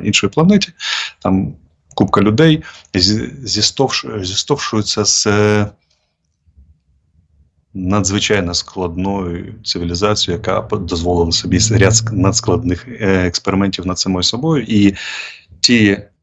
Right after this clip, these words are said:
чотири ключових питання: хто ми, навіщо ми, в яких ми відносинах, е, з оточуючим на-, на-, нас світом, що ми маємо робити, якими ми маємо бу-, бути,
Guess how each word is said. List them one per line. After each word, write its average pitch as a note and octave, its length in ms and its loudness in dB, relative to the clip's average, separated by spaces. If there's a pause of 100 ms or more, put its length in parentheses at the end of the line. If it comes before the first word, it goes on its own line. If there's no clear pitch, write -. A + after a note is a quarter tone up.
(240)
чотири - 340 2
ключових G2+ 380 -6
питання: C#3+ 480 -2
хто G#2 300 -4
ми, F2 180 -4
навіщо F2+ 720 -2
ми, G#2+ 180 -8
в G2+ 60 -6
яких F#2 300 -2
ми F#2 80 0
відносинах, F#2 840 0
е, F2 680 2
з - 300 0
оточуючим F2+ 880 0
на-, F#2 160 4
на-, G2 280 4
нас F#2+ 240 4
світом, A2+ 420 2
що - 180 -2
ми F#2+ 100 2
маємо F2+ 320 0
робити, F2+ 380 -2
якими F2+ 300 0
ми F2+ 120 2
маємо G2+ 280 2
бу-, D#3+ 220 4
бути, E3 340 4